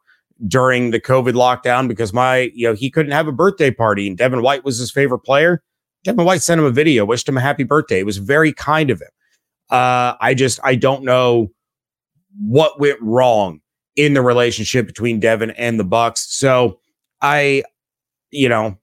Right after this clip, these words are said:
I wish him the best. I really, truly do. But the twenty twenty-three Devin White is not the twenty nineteen, twenty twenty, twenty twenty-one Devin White. It's just, it, it doesn't seem to be the same guy. Uh,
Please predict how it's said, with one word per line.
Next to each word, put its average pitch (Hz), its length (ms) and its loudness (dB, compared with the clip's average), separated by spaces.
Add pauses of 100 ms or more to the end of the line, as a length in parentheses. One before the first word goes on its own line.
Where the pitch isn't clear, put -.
(100)
I 139 100 0
wish 220 240 2
him 226 120 2
the 190 60 4
best. 175 360 0
I - 20 0
really, 156 300 2
truly 160 280 2
do. 139 300 4
But 123 320 0 (1040)
the 135 200 0
twenty 160 340 0
twenty-three 139 520 0
Devin 123 360 0
White 120 280 2
is 110 200 -6
not 131 240 -2
the 117 340 -6 (240)
twenty 143 300 0
nineteen, 127 800 -4
twenty 131 420 0
twenty, 120 640 -2 (240)
twenty 123 320 0
twenty-one 110 540 -2
Devin 95 260 -2
White. 82 260 -4
It's 98 200 -10
just, - 240 -4
it, 110 180 -2
it 117 140 -2
doesn't 120 280 -2
seem 113 260 -4
to 107 60 -2
be 101 320 -4 (300)
the 107 100 -2
same 98 600 -2
guy. 80 320 -2 (880)
Uh, 127 480 2